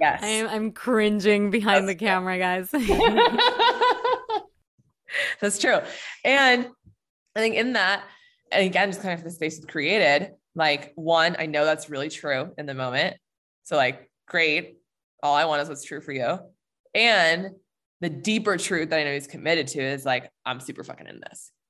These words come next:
Speaker 1: So, like, that allows for that, like, momentary truth to be like, "Great, we're fucking human, you know?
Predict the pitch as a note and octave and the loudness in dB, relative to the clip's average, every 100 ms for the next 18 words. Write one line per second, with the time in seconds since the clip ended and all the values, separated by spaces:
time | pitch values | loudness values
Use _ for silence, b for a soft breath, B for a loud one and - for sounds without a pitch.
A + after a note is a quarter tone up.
0 | _ _ _ _ - D#3+ D#3 D#3+ F#3 G3 | _ _ _ _ 0 2 4 2 2 4
1 | F#3 G#3 A#3 G#3 F#3+ F#3 F#3 - E3 E3 | 4 4 2 2 2 2 -2 -10 -4 -2
2 | F3+ F#3 F#3 F3 G3+ C4 - F3+ G3+ G3 | -2 -2 -2 -2 -4 -6 -6 -4 0 0
3 | - - C#4 - G4+ G4 D#4 F3+ - G#3+ | 0 -12 0 4 6 6 2 -2 -2 -4
4 | - - A4 G#4+ - D4 E4 C4+ G#3 D#3 | -2 -2 -4 -6 -8 -6 0 2 2 -2
5 | C3 - _ _ _ _ F#3+ G3+ G3 G3+ | -6 -18 _ _ _ _ -6 -2 0 2
6 | C4 D#4+ D#4 | 2 0 -4